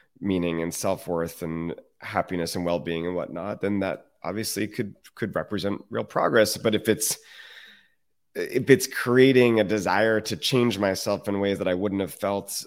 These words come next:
otherwise, that, uh, you know, clearly that's where, um, problems could arise. So, you know, I, I am a bit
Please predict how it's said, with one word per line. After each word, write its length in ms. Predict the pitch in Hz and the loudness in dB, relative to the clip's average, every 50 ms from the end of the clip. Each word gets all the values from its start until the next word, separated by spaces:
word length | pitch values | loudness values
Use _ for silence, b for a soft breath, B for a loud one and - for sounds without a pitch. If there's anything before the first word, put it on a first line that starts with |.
| - _ - | -12 _ -2
otherwise, 640 | - 147 143 127 104 95 90 92 101 110 113 98 98 | 0 2 2 2 2 0 0 0 0 -2 -2 -2 -4
that, 140 | 104 - - - | -6 -6 -6 -8
uh, 60 | - - - | -10 -8 -6
you 80 | 104 107 | -6 -8
know, 60 | 95 | -8
clearly 600 | - - - - 139 139 131 127 110 110 101 95 | -8 -14 -10 -4 -2 0 0 0 0 0 -2 -2
that's 320 | 85 101 98 101 101 - - | -2 -4 -6 -6 -8 -10 -8
where, 380 | 95 95 95 92 92 92 90 b b b b b b b b b b b _ _ _ _ _ _ | -8 -6 -6 -6 -6 -8 -10 b b b b b b b b b b b _ _ _ _ _ _
um, 560 | - 101 90 92 92 87 85 87 87 98 113 - _ _ _ | -6 -6 -4 -4 -4 -6 -6 -8 -8 -10 -12 -18 _ _ _
problems 760 | - - 127 113 107 82 104 95 92 92 92 85 - - - - _ | -6 -2 0 0 0 0 -2 -2 -2 -2 -4 -6 -8 -12 -12 -16 _
could 180 | _ - 120 101 | _ -6 -4 -2
arise. 320 | 95 104 107 98 90 87 | 0 2 2 2 0 0
So, 140 | - - 117 | 0 0 0
you 140 | 110 107 110 | 0 2 2
know, 60 | 107 | 2
I, 120 | 104 110 110 | 2 2 2
I 200 | - - 101 113 | 0 0 0 2
am 260 | 113 117 123 120 113 | 2 2 2 2 0
a 40 | 104 | -2
bit 380 | 82 - 110 101 95 - - | -2 -2 -2 -2 -2 -4 -10